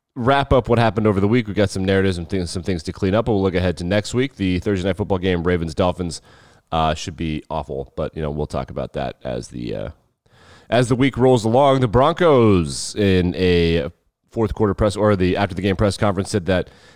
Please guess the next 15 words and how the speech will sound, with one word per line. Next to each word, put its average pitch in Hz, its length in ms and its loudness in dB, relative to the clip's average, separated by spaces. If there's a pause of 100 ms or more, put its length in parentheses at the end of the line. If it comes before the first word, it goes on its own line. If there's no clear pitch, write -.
they 107 80 -2
found 131 220 2
it 92 160 -4
disrespectful 131 1000 -2 (440)
that 95 100 -4
the 104 80 -2
Cowboys 113 480 2
were 90 80 -4
going 101 300 2
for 90 260 2
it 80 80 -4
on 82 320 -2
early 90 240 2
fourth 90 300 -2
downs 76 540 -6